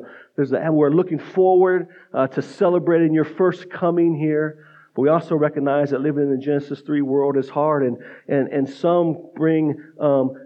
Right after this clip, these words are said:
discouragement, doubt, despair. They're dejected. And so, Lord, I pray for, uh, to give faith to those who are doubting. Right now, to give hope to those who are in despair, to give encouragement to those who are downcast, and to give joy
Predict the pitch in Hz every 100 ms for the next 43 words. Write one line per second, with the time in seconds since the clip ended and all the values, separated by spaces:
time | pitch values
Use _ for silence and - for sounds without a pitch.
0 | - 147 - - 170 175 147 131 123 -
1 | - 147 156 156 104 - 139 - - 165
2 | 160 160 131 104 - - - _ - -
3 | 156 - 180 147 95 151 180 180 147 135
4 | 135 170 165 165 160 165 175 170 170 160
5 | 151 - - _ _ 151 131 185 165 208
6 | 202 - 196 196 202 185 175 180 170 175
7 | 147 135 123 117 110 104 104 _ _ _
8 | _ _ _ - 175 196 190 185 160 190
9 | 185 190 196 190 165 175 170 175 160 143
10 | 135 - 165 147 147 160 190 180 - 214
11 | 214 185 185 185 156 175 170 170 170 156
12 | 135 151 156 151 147 135 139 143 143 143
13 | 147 151 143 139